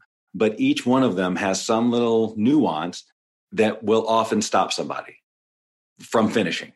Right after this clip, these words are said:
from finish, from completing the transformation process, from letting the rewire process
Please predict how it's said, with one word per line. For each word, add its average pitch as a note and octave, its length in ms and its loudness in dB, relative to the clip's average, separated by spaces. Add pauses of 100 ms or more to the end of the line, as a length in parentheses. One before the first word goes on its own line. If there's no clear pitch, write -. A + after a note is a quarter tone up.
(100)
from F#2+ 180 -2
finish, A#2+ 440 0
from F#2 200 -8
completing C3+ 640 0
the A2 80 0
transformation G2 680 -2
process, D#2+ 460 -4 (280)
from G2 320 0 (160)
letting B2+ 420 2
the A2 120 2
rewire G2 600 0
process F2 460 -2